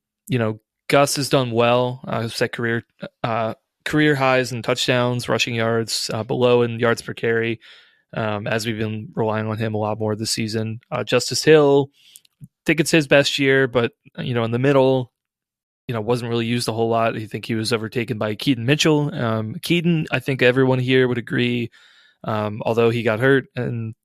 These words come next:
Jacksonville game, uh, I think from what we saw from him, A, on his limited snaps. So, uh, you know, as a whole, um, you know, I, I think,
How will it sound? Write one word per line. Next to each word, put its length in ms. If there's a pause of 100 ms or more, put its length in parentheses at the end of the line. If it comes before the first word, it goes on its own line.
(160)
Jacksonville 420
game, 360 (800)
uh, 300 (180)
I 80
think 180
from 140
what 120
we 60
saw 180
from 160
him, 340 (340)
A, 360 (240)
on 220
his 160
limited 300
snaps. 360
So, 300 (560)
uh, 60 (400)
you 100
know, 100
as 120
a 80
whole, 520
um, 540 (1080)
you 120
know, 100
I, 440
I 80
think, 480